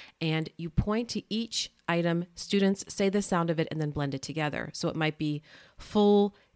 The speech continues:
I, P, flip. Sometimes it makes a real word, sometimes not, so they put their thumb up or down to show whether or not it's a real word.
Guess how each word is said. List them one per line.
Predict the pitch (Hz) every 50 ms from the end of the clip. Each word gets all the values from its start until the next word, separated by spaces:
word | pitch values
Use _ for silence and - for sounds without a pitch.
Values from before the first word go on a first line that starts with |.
| _ _
I, | 180 180 185 180 180 - _ _ _ _ _ _ _ _ -
P, | - - - - - _ _ _ _ _ _ _ _
flip. | _ - - 175 160 - - - - - - _ _ - - _ _ _ _ _ _ _ _ _ _ -
Sometimes | - 220 214 233 233 240 226 196
it | 190 -
makes | 190 180 175 -
a | 190 180
real | 190 240 285 294
word, | 220 208 214 208 202
sometimes | - 202 175 180 - 180 165 175 175
not, | 202 247 262 254 - -
so | - 185
they | 180
put | 175 - 175
their | - 175
thumb | 165 - 160 147 147 -
up | - 151 - -
or | - 143 151
down | 147 131 143 131 131 139 139 127 143
to | - 151
show | - - 160 151
whether | 143 143 143 147 143
or | 143
not | 139 139 135 131 -
it's | 135 135 -
a | 156 143
real | 135 127 131 143 135 135
word. | 135 135 - - - -